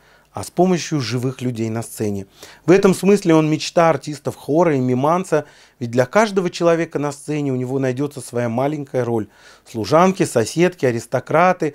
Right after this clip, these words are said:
У каждого свой рисунок, свой характер, своя судьба. Кстати, скажу честно, именно эта часть венского спектакля мне понравилась меньше всего. В Большом театре и хор, и миманс работали чётче, яснее.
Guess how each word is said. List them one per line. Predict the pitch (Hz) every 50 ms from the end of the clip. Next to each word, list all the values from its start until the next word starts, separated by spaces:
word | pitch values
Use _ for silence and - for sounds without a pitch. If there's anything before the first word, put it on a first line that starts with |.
| - _ _ _ _ _ _ -
У | 123
каждого | - - 185 202 185 170 175 165 170
свой | - - 156 165
рисунок, | 165 160 151 - - 151 139 131 120 110 -
свой | - - 135 151 151
характер, | - - 143 143 143 139 131 - - 110 - - _ _
своя | - - - 107 110 120 131
судьба. | - - 135 120 117 117 120 110 - _ _ - - - - - - - _
Кстати, | - - - 214 185 196
скажу | 175 - 202 190 196 190
честно, | - - 240 233 240 - 175 175
именно | 180 175 170 165 160 151 -
эта | 147 175 196 190 -
часть | 143 - - 160 147 135 -
венского | 139 143 147 147 - - 131 127
спектакля | 127 - - 123 - - 180 202 208 208 180 156
мне | 143 139 127
понравилась | - 131 117 120 131 139 139 139 135 131 - -
меньше | 107 110 117 123 135 139 - - 127
всего. | - - - - 107 98 113 117 107 - _ - - - - - - _ -
В | 117 113
Большом | 127 131 127 - - 190 190 -
театре | - 180 175 180 175 175 160 156 156
и | 160 196 214
хор, | - - 180 170 170 170 170 180 -
и | - 143 147
миманс | 160 160 156 147 151 160 160 147 - -
работали | 131 135 135 131 139 147 143 135 127 123 120
чётче, | - - - 160 175 170 - - 170 160 160 _ _ _ _ _
яснее. | - 117 120 120 - - - 131 147 147 147 143 139 139